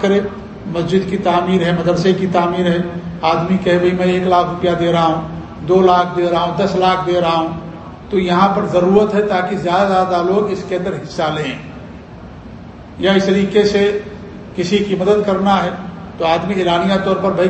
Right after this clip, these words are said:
کہ میری طرف سے دس لاکھ روپیہ ہے، میں اس کی جان بچانے کے لیے دے رہا ہوں، زیادہ بڑا آپریشن ہے، زیادہ پیسے کی ضرورت ہے"، تو انسان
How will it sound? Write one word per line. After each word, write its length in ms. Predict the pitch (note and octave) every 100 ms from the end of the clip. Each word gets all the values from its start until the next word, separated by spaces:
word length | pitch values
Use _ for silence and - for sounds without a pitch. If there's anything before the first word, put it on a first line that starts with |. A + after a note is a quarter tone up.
| F#3
کہ 80 | E3+
میری 200 | F3+ F#3+
طرف 280 | F3+ F3+ -
سے 100 | F#3
دس 220 | F3+ F3
لاکھ 220 | F3 F3+
روپیہ 260 | E3+ E3+ F3+
ہے، 140 | E3 E3+
میں 80 | E3
اس 80 | -
کی 80 | F3
جان 180 | E3+ E3+
بچانے 340 | D#3+ E3 E3+ E3
کے 80 | F3
لیے 180 | F3
دے 200 | E3+ F3
رہا 120 | F3 E3+
ہوں، 100 | E3 - - - -
زیادہ 520 | C#3 D#3+ F3 F3+ E3+ E3+
بڑا 120 | F#3+
آپریشن 500 | F3+ F3+ E3+ - F3+
ہے، 120 | E3 E3+ - - -
زیادہ 400 | - E3 E3+ F#3+ F#3
پیسے 280 | F3 F#3
کی 120 | F3+ E3+
ضرورت 420 | E3+ E3+ F3+ F3
ہے"، 100 | D#3+ - - - -
تو 60 | F3
انسان 360 | F3 E3 F#3